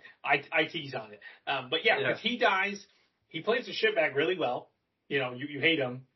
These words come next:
Speaker 1: We'll get to it. Single, he gave us the single greatest quote ever. So, like, that's who it probably should go to. But I'm going with the grandpa. I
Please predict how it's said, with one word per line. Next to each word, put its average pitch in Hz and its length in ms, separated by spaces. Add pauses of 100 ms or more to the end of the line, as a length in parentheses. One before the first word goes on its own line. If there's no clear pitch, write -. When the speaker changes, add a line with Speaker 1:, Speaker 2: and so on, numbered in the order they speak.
(400)
Speaker 1:
We'll 190 140
get 202 180
to 156 120
it. 165 260
Single, 175 320
he 143 140
gave 165 200
us - 100
the 143 120
single 170 360
greatest 143 340 (380)
quote 147 320
ever. 143 380 (140)
So, 202 160
like, 175 200
that's 254 220
who 226 100
it 208 80
probably 170 240
should 185 300 (180)
go 214 180
to. 226 300 (440)
But 165 100
I'm 202 240
going 170 500
with 147 140
the 135 80
grandpa. 135 440
I 156 160